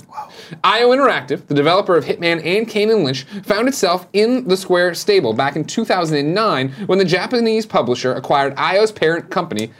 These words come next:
Speaker 2: Eidos Interactive, or Eidos Interactive. What the news means for the future of the studio itself and the Hitman series is unclear.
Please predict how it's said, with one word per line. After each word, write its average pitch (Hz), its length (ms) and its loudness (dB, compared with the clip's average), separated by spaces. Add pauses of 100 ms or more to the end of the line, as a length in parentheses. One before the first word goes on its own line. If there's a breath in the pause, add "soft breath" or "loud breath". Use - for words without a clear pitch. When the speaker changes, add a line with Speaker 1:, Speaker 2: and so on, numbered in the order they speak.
(140 loud breath)
Speaker 2:
Eidos 131 380 -2
Interactive, 127 480 -4 (100)
or 120 80 0
Eidos 107 380 -4
Interactive. 87 320 -12 (1120 loud breath)
What 262 240 4
the 302 60 -2
news 262 240 2
means 214 240 2
for - 80 -6
the 185 80 -2
future 190 240 -2
of 165 40 2
the 165 60 -2
studio 180 380 0
itself 165 480 -2
and 214 200 2
the 302 60 0
Hitman 208 380 0
series 147 320 0
is 147 160 -4
unclear. 139 520 0